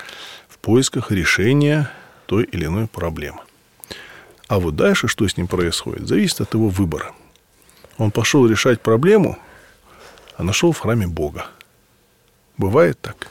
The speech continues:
Бывает. Он пошел решать проблему, проблему не решил, ушел из храма, пошел куда-то там в другое место искать. Бывает? Конечно, бывает.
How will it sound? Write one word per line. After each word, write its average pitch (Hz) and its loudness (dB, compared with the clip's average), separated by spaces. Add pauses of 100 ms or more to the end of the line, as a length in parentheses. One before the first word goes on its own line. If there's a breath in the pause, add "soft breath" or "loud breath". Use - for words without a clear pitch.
(120)
Бывает. - -4 (800 loud breath)
Он 110 0
пошел 135 4
решать 120 4
проблему, 127 2 (560 loud breath)
проблему 123 4
не 117 4
решил, 180 4 (340)
ушел 82 0
из 76 -4
храма, 80 -4
пошел 139 0
куда-то 98 -4
там 95 -6
в - -6
другое 87 -2
место - -10
искать. - -6
Бывает? 156 2 (140)
Конечно, 95 -4
бывает. 76 -10